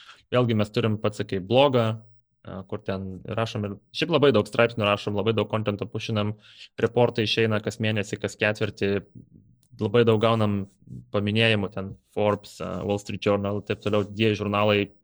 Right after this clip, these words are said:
bombinami esame e-, emailais ir prašymais ten pakomentuot kažką. Kaip, kaip toks šaltinis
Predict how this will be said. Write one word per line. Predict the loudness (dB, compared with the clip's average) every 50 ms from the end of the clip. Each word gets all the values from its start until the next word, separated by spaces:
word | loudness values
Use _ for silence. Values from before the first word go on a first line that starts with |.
| _ _ -20
bombinami | -20 -18 -16 -12 -10 -2 4 4 4 6 4 2 0 0 0 0
esame | 0 0 0 -4 -6 -4
e-, | -4 -6 -6 -8 -6 -2
emailais | 0 2 2 2 2 0 -2 -2 -4
ir | -4 0
prašymais | 2 2 2 2 0 -2 -4 -4 -6 -8 -10 -10
ten | -10 -10 -8 -6
pakomentuot | -6 -6 -4 -4 -2 -2 -2 0 0 0 0 0 -2
kažką. | -4 -2 0 0 0 0 -2 -4 _ _ _ _ _ _ _ _ _ _ _ _ _ _ _ _
Kaip, | -2 -2 -2 -4 -6 _ -8 -4
kaip | -4 -2 0 2
toks | 0 0 2 2
šaltinis | 0 0 0 2 2 2 2 2 0 -2